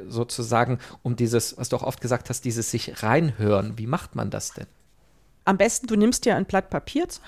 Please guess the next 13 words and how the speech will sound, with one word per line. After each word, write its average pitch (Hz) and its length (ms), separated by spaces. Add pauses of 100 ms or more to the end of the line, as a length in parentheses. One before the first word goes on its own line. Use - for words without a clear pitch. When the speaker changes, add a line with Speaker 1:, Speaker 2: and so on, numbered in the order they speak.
Speaker 2:
Hand 294 420 (880)
und 175 80
malst 165 400
fünf 254 260
große - 300
Kreise 190 440
drauf 262 560 (800)
und 185 140
schon 233 220
kann 190 200
das 196 160
Gefühlstraining 226 720
losgehen. 143 480